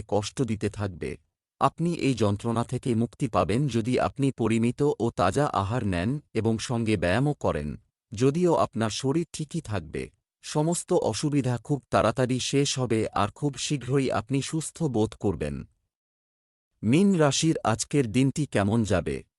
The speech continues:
আজ আপনার উচ্চাকাঙ্ক্ষা অর্জনের দিন হবে। রাজনীতির সঙ্গে যুক্ত ব্যক্তিদের জন্য দিনটি ভালো যাচ্ছে। পরিবারের বা পরিচিত কেউ অসুস্থ হলে ফোনে তাদের খোঁজ খবর নিতে ভুলবেন না।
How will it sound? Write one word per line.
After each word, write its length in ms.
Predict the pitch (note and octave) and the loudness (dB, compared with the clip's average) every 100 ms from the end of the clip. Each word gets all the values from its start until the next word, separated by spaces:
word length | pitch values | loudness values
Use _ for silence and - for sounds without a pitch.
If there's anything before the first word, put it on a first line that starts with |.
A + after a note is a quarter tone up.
| _ - | _ 0
আজ 240 | B2 C#3+ - | 2 2 -2
আপনার 360 | - A#2 B2+ C3 - | -6 -2 0 0 0
উচ্চাকাঙ্ক্ষা 720 | C3 - D3+ - B2+ - A2+ | -4 -2 -2 0 -4 -2 0
অর্জনের 500 | C#2+ F#2+ G#2 F#2+ F#2 D#2 | 2 0 0 0 -2 -2
দিন 160 | F#2+ | -2
হবে। 280 | E2 D#2+ C#2+ C2 _ _ _ _ _ _ _ _ _ - | 0 -4 -6 -10 _ _ _ _ _ _ _ _ _ -4
রাজনীতির 680 | F2 A#2+ B2 D#3+ D#3+ F#3 | 4 4 4 0 0 0
সঙ্গে 340 | - D#3+ D3+ D3 | 0 0 2 0
যুক্ত 320 | A2+ B2+ - D#3+ | 2 -2 0 2
ব্যক্তিদের 560 | A#2 A#2 _ C3+ C3+ A2+ | 4 2 _ 2 2 4
জন্য 240 | B2+ B2 A2+ | 4 4 2
দিনটি 380 | G2+ B2 B2 C3 | 2 0 2 0
ভালো 300 | G#2 F2+ F#2 | -2 0 0
যাচ্ছে। 460 | F2+ E2+ - - D#2+ C#2+ _ _ _ _ _ _ _ _ _ _ - | 0 -2 -2 -8 -8 -12 _ _ _ _ _ _ _ _ _ _ 2
পরিবারের 520 | C#3 D#3+ E3+ F3+ F3+ | 4 6 6 4 2
বা 140 | A#2 G#2 | 2 2
পরিচিত 460 | A#2 A#2 A2 C#3+ C3+ | 2 0 0 -2 -2
কেউ 240 | - A#2 A2+ | 2 2 4
অসুস্থ 420 | F2+ - E3 - E3 | 0 -2 -6 -6 -6
হলে 300 | C3 A2+ F2 | -2 0 0
ফোনে 340 | - A#2 G2+ E2 | 0 -2 0 -2
তাদের 300 | - F2+ F#2+ | -2 0 -2
খোঁজ 300 | - - C#3 - | -2 -4 -4 -4
খবর 320 | - G#2+ G2 | -2 0 2
নিতে 280 | F2 F2+ F#2 | 0 -2 -4
ভুলবেন 420 | E2 F#2 F2 D2+ C#2+ | -4 -2 -2 -2 -4
না। 160 | C#2+ | -6